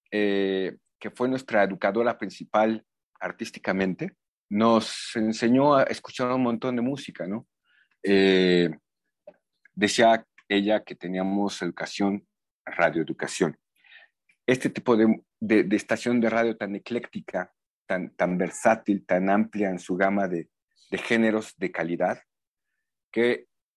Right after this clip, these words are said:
en mi casa se seguía esa, como de forma de imitación, la compra de discos, la ida a los conciertos. Ah, no había límite, no había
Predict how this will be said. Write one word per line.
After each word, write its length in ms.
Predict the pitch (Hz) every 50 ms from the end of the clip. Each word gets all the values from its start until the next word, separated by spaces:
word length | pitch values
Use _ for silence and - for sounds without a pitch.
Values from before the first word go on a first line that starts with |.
| _
en 140 | - 120 123
mi 120 | 135 135
casa 440 | 131 - 147 135 - 151 143 - _ _ _ _ _ _ _ _ _ _
se 180 | - - 127 120
seguía 440 | - 127 123 131 156 151 135 - - -
esa, 880 | 127 135 131 - - 139 135 131 123 120 113 104 98 98 85 82 - _ _
como 360 | _ - 113 110 113 107 101
de 100 | 98 110
forma 360 | 110 - 131 131 127 131 131 131
de 360 | 127 - - - 98 95 92
imitación, 760 | 95 101 101 90 - 101 101 - - - 117 104 92 90 _ _ _ _ _ _ -
la 160 | 95 98 -
compra 300 | - 117 110 - 120 110
de 180 | 110 104 95
discos, 680 | 98 117 139 135 - - - 95 95 - - - - _ _ _ _ _ _ _ _ _ _ -
la 520 | 95 98 98 95 92 90 90 87 90 -
ida 380 | - 113 113 113 120 110 104 95
a 40 | 98
los 160 | 90 87 -
conciertos. 1120 | _ - 95 92 90 - - 127 127 127 117 - _ _ - 95 90 90 - - - - _ _ _ _ _ _ _ _ _ _ _ _ _ -
Ah, 440 | 95 95 92 92 90 90 87 82 - -
no 140 | 123 131
había 260 | 131 131 139 139 139 135
límite, 640 | 135 131 135 139 135 131 117 - _ - - - _ _ _ _ _ _ _ _ _ _ _ _
no 160 | - 101 110 110
había 440 | 110 104 110 117 113 113 110 -